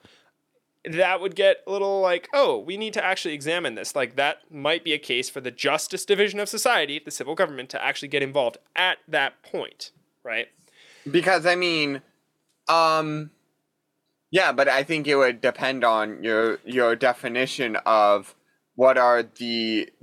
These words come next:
Speaker 2: the, um, the genders,
Speaker 1: Yeah,
Speaker 2: right?
Speaker 1: <laughs> exactly. Yeah,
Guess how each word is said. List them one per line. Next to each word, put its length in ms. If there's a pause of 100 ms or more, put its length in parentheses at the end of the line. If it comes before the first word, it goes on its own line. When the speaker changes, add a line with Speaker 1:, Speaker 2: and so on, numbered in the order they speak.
Speaker 2:
the, 320
um, 540 (200)
the 100
genders, 720 (420)
Speaker 1:
Yeah, 180
Speaker 2:
right? 200 (240)
Speaker 1:
<laughs> 220
exactly. 640 (460)
Yeah, 220